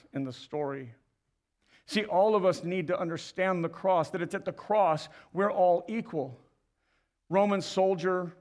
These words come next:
religious leader, thief on the cross, Judas, Peter, Mary, John, we're all equal at the foot of the cross. We all come only bringing our brokenness and sin.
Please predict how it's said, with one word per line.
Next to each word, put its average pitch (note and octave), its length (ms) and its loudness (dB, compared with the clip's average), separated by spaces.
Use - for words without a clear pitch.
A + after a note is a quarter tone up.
religious F3+ 580 0
leader, F#3 580 -2
thief A3 200 0
on G3 140 6
the F3+ 80 2
cross, F#3 640 2
Judas, G3+ 520 2
Peter, G3+ 600 0
Mary, G#3 440 4
John, F#3+ 480 6
we're G3+ 120 -2
all F3 480 4
equal D#3+ 460 -2
at D3 140 -6
the C#3+ 60 -6
foot E3+ 200 -4
of D3+ 80 -2
the D3 60 -2
cross. E3 480 2
We E3+ 100 -2
all F#3 480 2
come F#3+ 560 0
only G3+ 400 -2
bringing D#3+ 520 -2
our D3+ 120 2
brokenness D3 640 -2
and C3 140 -10
sin. C3 500 -6